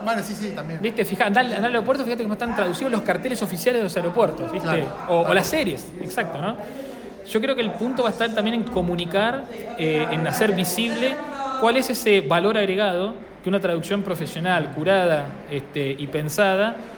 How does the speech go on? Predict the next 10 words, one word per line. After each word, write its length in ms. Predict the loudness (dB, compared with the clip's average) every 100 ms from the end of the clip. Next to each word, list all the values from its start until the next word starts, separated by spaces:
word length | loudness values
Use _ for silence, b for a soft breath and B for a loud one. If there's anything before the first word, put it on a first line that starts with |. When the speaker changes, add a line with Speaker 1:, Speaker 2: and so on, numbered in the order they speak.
| -2
Speaker 2:
da 180 | 4 4
sobre 280 | 4 0 0
esas 180 | 0 0
traducciones 800 | 0 0 0 0 0 -4 -8 -12 -14 -2
rápidas, 880 | 4 6 6 4 4 4 2 -8 -12 -6
este, 340 | -6 -4 -4
frugales 720 | -2 2 6 6 6 4 0
y, 40 | -2
y 520 | 0 -2 -2 -4 -4
Speaker 1:
Claro. 180 | -6